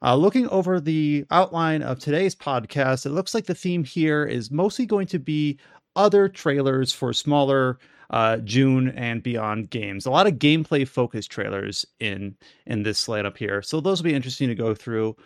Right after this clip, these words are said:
But as always, we're first going to start out with a abbreviated games we've been playing section. Well, abbreviated and then also maybe a little bit different. Uh, more on that when we get there.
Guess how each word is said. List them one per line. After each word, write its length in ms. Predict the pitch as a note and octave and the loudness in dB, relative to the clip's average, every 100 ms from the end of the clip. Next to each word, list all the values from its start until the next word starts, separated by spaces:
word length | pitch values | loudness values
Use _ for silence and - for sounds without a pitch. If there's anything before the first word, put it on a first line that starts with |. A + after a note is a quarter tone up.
| - - | -14 0
But 120 | F3+ | 4
as 160 | F#3 D#3 | 4 4
always, 400 | C#3 C3+ C3+ B2 | 4 4 2 0
we're 80 | B2+ | -4
first 300 | - F#3 - | -2 -4 -2
going 160 | E3+ | -4
to 120 | C3+ D3+ | -2 -4
start 320 | - C3+ A#2+ | -2 0 2
out 260 | A#2 A2+ | 2 0
with 320 | A2+ A2+ A2 _ _ _ - | 0 -2 -2 _ _ _ -6
a 420 | A#2 A2 G#2+ G#2 | -2 0 0 -2
abbreviated 760 | - A#2+ A3 F3+ D#3+ D3+ C#3+ G#2 | -4 -2 0 2 2 4 2 2
games 400 | C#3 D3 C#3 - | 4 4 4 2
we've 200 | C3 B2 | 0 0
been 160 | A#2+ | -2
playing 360 | G#2+ A#2+ A2 G#2 | -4 -4 -4 -6
section. 480 | - A2+ - G2+ G#2 | -8 -10 -8 -8 -4
Well, 140 | C#3+ | -2
abbreviated 580 | E3 A#3 G3 F3+ E3+ E3 | 0 0 0 0 0 0
and 140 | D#3 | 0
then 100 | D#3 | 0
also 340 | C#3+ C#3+ - C#3 | 0 -2 0 0
maybe 360 | C3 C#3+ C3+ | 2 2 2
a 100 | B2+ | 0
little 180 | B2 A#2 | 0 0
bit 140 | G#2+ - | -4 -4
different. 420 | G#2 - G2 - | -8 -8 -12 -8
Uh, 100 | C#3 | -4
more 180 | C#3+ F3 | 0 2
on 120 | D#3 | 4
that 160 | B2+ A#2 | 2 0
when 100 | A2 | -2
we 80 | G2+ | -4
get 200 | G2 - | -8 -6
there. 260 | G2 G2 | -8 -8